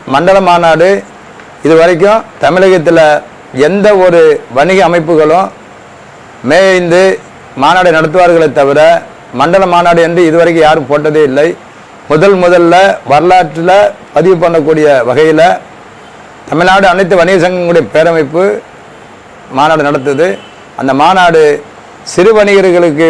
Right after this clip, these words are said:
ஒரு பாதுகாப்பாக அமையுங்கிறத தெரிவித்துக்கொண்டு, சிறு வணிகர்கள் எந்தெந்த பகுதிகளில் எந்த பாதிப்பு அடைஞ்சாலும் முதல் குரல் கொடுத்துக்கிட்டு இருக்கக்கூடிய அமைப்பு தான் நம்ம அமைப்பு.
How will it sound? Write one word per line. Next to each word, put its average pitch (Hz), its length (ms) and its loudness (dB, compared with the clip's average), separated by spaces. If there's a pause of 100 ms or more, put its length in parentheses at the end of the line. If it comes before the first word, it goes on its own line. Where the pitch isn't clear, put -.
(160)
ஒரு 147 100 0 (100)
பாதுகாப்பாக 165 540 2
அமையுங்கிறத 151 680 -2
தெரிவித்துக்கொண்டு, 139 580 -4 (720)
சிறு 196 220 0
வணிகர்கள் 202 560 2
எந்தெந்த 196 320 0 (120)
பகுதிகளில் 175 520 2 (480)
எந்த 180 140 -4 (140)
பாதிப்பு 165 360 0
அடைஞ்சாலும் 156 520 -2 (600)
முதல் 208 340 2
குரல் 180 260 0
கொடுத்துக்கிட்டு 170 320 -2
இருக்கக்கூடிய 147 360 -2
அமைப்பு 151 240 -4 (100)
தான் 175 140 -2 (320)
நம்ம 127 220 -4
அமைப்பு. 143 300 -4